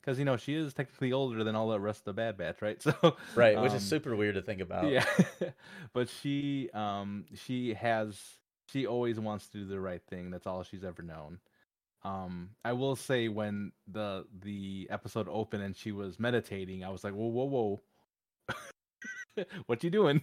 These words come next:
Speaker 1: <laughs> What you doing there with the meditating?" You know, I was waiting. I was just waiting. And then, you know, she even said, like, "Oh, Gunji taught me this." And I was like, "Okay,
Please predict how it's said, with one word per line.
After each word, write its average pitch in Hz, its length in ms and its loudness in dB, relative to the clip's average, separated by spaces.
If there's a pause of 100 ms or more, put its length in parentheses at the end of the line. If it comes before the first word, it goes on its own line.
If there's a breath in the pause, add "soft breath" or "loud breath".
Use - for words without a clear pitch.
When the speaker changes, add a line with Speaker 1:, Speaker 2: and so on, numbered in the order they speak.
(100)
Speaker 1:
<laughs> 220 100 0
What 151 220 0
you 160 60 -2
doing 175 220 6
there 170 200 6
with 170 120 0
the 170 80 0
meditating?" 131 600 2
You 120 120 -2
know, 104 240 -4 (680 loud breath)
I 117 100 6
was 127 240 6
waiting. 117 480 4
I 101 100 4
was 107 220 2
just 107 180 -4
waiting. 110 240 2
And 110 160 2
then, 107 180 0
you 113 80 4
know, 104 100 4
she 113 180 0
even 104 220 2
said, 101 160 0
like, 117 220 0
"Oh, 160 160 0
Gunji 151 320 0
taught 92 160 -2
me 87 120 -8
this." 82 280 -8
And 92 220 -10 (420 soft breath)
I - 80 -2
was 101 140 -2
like, 95 180 -4
"Okay, 135 400 -4